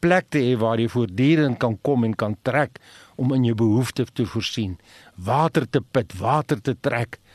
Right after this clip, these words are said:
is 'n baie kosbare gawe en dis 'n voorreg. Die Here se bron is nie beperk nie. Daar is nie een put van heil nie. Daar's baie fonteine, verskillende fasette van heil.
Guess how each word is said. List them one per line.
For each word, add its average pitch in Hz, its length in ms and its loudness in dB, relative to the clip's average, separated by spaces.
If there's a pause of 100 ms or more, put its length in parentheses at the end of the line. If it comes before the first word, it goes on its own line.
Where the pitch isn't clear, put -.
(260)
is - 180 -8
'n 101 160 -6
baie 113 380 0
kosbare 101 540 -2
gawe 95 480 -2 (540)
en 120 140 -4
dis 110 220 0
'n 113 40 -2
voorreg. 98 600 -2 (680)
Die 113 200 0
Here 160 160 2
se 143 140 0
bron 120 320 2
is 110 120 -2
nie 127 80 -2
beperk 98 560 -6
nie. 98 140 -10 (600)
Daar 131 200 0
is 143 120 -2
nie 170 220 0
een 143 160 2
put - 220 -4
van 104 180 -2
heil 101 260 -2
nie. 98 180 -6 (280)
Daar's 131 260 -4
baie 131 300 0
fonteine, 107 540 -2
verskillende 180 540 -2
fasette 147 560 -2
van 107 240 -2
heil. 95 240 -6